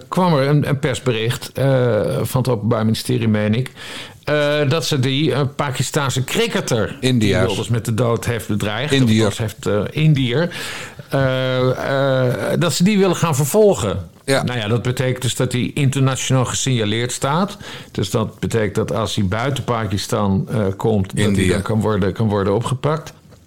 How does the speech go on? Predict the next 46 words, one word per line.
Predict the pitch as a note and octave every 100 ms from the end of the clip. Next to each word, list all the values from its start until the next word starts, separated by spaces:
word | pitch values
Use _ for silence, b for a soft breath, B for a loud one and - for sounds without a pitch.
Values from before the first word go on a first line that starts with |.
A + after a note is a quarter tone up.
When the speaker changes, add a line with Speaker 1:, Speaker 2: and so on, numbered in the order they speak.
| - - - - -
Speaker 1:
Het | C#3 D3
is | F#3+
een |
Pakistan, | - G#3 E3+ - A#3+ G#3+
toch? | A2+ E3 - - -
Speaker 2:
Indië. | A#2+ A2 F2+ A2+ - - - - - - -
Speaker 1:
Oh. | C3 F2 - - -
Speaker 2:
Maar | A2
goed, | A#2+ C#3 -
eh, | B2
Speaker 1:
Uit | B2+ B2 A#2
Speaker 2:
check | B2 C3+
Speaker 1:
India. | B2+
Speaker 2:
het | G#2+
vooral | B2+ A#2+ A#2
even | A2+ G#2+ A2+ G#2
tijdens | - G#2+ G#2+ G#2+
een | G2+
plaspauze | A2+ G#2+ - G2+ G#2 G2
voor | G2
mij | G2 G2
Speaker 1:
Ja. | B2+
Speaker 2:
zo. | A#2 A#2 D3 -
Speaker 1:
Maar | -
goed, | E3+ E3+ D3 E3
dus | E3
dat | D#3 F#3+
was, | G3 G3 -
eh, | G3 F#3+ F#3 F#3 D#3+
dus | F#3
dat | G#3 G3
was, | F#3+ E3 C3+ C3+
dat, | E3+ D3
dus | E3+ D#3+
dat | F#3 -
volgde | G#3+ G#3+ G#3+ E3+
elkaar | - E3
op. | D#3+ F#3+ F3 C3
En | C#3+
dat, | C3 B2+ A2
dat | F#2 C3+
was | D3 C#3
een | D3
be-, | A#2 A2
beetje | C3+ E3 D#3+ - C3
verwarrend. | C3+ C3 D#3 B2 B2+ D3+